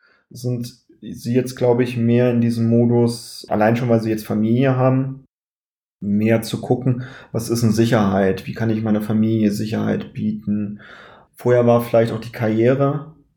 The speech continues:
das, das Wichtigste, was man erreichen kann, möglichst viel Geld. Wohingegen ich jetzt häufiger beobachte, nee, nee, das, das Wichtigste ist, dass es den Kindern gut geht und dass die möglichst viel Zeit mit der Familie verbringen können.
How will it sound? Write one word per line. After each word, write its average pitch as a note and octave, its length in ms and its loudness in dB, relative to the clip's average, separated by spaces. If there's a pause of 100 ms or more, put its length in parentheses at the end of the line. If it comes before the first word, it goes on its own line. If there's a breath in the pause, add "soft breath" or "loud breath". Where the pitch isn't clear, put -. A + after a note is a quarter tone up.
(540)
das, A#2 380 -4
das - 240 -2
Wichtigste, C3+ 460 0
was A#2+ 140 2
man A#2 120 0
erreichen G#2+ 420 2
kann, C3 240 0
möglichst A#2 360 -2
viel A2 220 -4
Geld. A#2 580 0 (440 loud breath)
Wohingegen A#2+ 800 2
ich - 180 -8
jetzt - 400 -4
häufiger A#2 380 2
beobachte, A#2 540 0
nee, A2 120 -2
nee, A2+ 180 4
das, G#2 220 -4
das G2+ 200 -8
Wichtigste A#2+ 600 -2
ist, G#2 420 -4
dass G#2+ 160 -4
es - 140 -12
den G#2 180 -2
Kindern C3 440 4
gut G#2+ 300 -2
geht A#2+ 320 2
und A2 260 -6
dass A2 160 -8
die A#2+ 180 2
möglichst A2+ 400 0
viel A#2 240 -4
Zeit A2 760 -2
mit G#2+ 120 0
der G#2+ 60 -2
Familie A#2 400 4
verbringen G#2+ 540 2
können. A2 840 -2